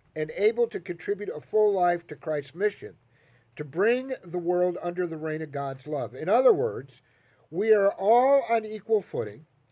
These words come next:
with God, and we have received God's forgiving grace. There can be no distinction between anyone.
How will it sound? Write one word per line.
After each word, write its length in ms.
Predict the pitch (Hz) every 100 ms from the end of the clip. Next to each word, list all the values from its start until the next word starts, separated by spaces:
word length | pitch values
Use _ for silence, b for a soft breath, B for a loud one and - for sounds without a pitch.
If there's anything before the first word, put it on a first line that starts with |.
| -
with 340 | 147 240 -
God, 400 | 139 113 101 175 _ b b b b
and 140 | 170
we 160 | 185 214
have 220 | 202 170
received 520 | 175 - 233 262 202
God's 320 | 202 202 196
forgiving 460 | - 180 165 165 170
grace. 420 | 165 247 180 120 - b b b
There 320 | 139 220 220
can 420 | - 233 262 269
be 260 | 196 233 226
no 460 | 190 214 254 277
distinction 1160 | 247 247 - - - 285 302 - - 131 117 143 - _ _ _ _ _ _ _ _ _ _ _ _ _ -
between 320 | 196 240 233
anyone. 360 | 247 208 113